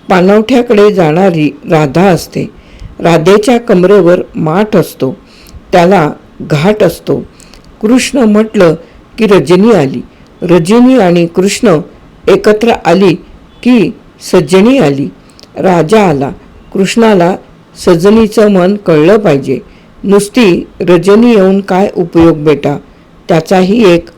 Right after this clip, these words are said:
हंगाम असतो. राधा कमरेवर माठ घेऊन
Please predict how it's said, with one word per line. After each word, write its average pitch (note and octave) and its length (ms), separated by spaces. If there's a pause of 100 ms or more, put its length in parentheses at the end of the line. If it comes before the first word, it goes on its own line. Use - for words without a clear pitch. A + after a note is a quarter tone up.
(220)
हंगाम E3 460
असतो. C3 380 (540)
राधा E3+ 460
कमरेवर F3 640
माठ E3 460
घेऊन E3 300